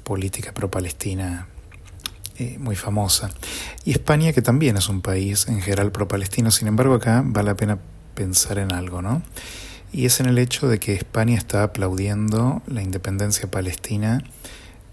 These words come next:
en Medio Oriente mientras suprime la independencia catalana en su propio territorio. De hecho, eh,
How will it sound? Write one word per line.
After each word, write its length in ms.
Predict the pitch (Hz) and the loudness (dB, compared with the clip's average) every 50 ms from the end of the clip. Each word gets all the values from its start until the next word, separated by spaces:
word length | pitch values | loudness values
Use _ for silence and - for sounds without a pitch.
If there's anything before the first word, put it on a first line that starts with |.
| - - | -8 -6
en 160 | - 104 98 | -4 -4 -2
Medio 200 | 98 95 98 98 | -2 0 0 2
Oriente 420 | 101 113 113 113 113 113 113 131 | 2 4 4 4 4 2 2 2
mientras 480 | 120 107 98 98 98 - - 98 98 101 | 2 2 0 0 -2 -2 -2 -2 0 0
suprime 800 | - - - - - - - 101 - 127 123 120 98 87 85 - - - - - - | 0 0 2 2 0 0 0 0 2 4 4 4 4 2 -2 -6 -10 -18 -20 -14 -8
la 100 | - 127 | -4 -4
independencia 800 | 104 98 95 95 95 - 98 98 98 98 101 101 - - 101 95 | -2 -2 -2 -4 -4 -4 -4 -2 -2 0 2 2 2 2 0 -6
catalana 800 | - - - - - 101 98 98 98 98 98 98 107 123 - - - - - - - - | -6 -8 -6 -2 0 0 2 0 0 0 0 0 -2 -2 -2 -4 -8 -16 -20 -18 -12 -8
en 360 | - 101 95 92 95 - - - - | -6 -6 -4 -4 -6 -6 -8 -8 -6
su 280 | - - - - 113 - | -4 -2 -2 -2 -2 -4
propio 540 | - 107 98 - 104 95 92 92 92 - - - - | -4 -4 -4 -2 0 0 0 0 -2 -4 -6 -10 -6
territorio. 720 | - - 113 - 101 95 - - 107 95 92 92 90 - - - - - - - - - - - - - - - - | -4 -2 -2 0 -2 -2 0 0 0 0 0 -2 -4 -6 -8 -10 -12 -12 -12 -12 -14 -14 -14 -16 -16 -16 -18 -14 -4
De 100 | - 104 | -2 0
hecho, 420 | 104 - - - 127 120 113 123 - - - - - - - | 0 2 4 4 6 6 4 2 -2 -8 -16 -20 -16 -12 -8
eh, 320 | 131 98 95 95 98 - | -8 -6 -6 -6 -8 -8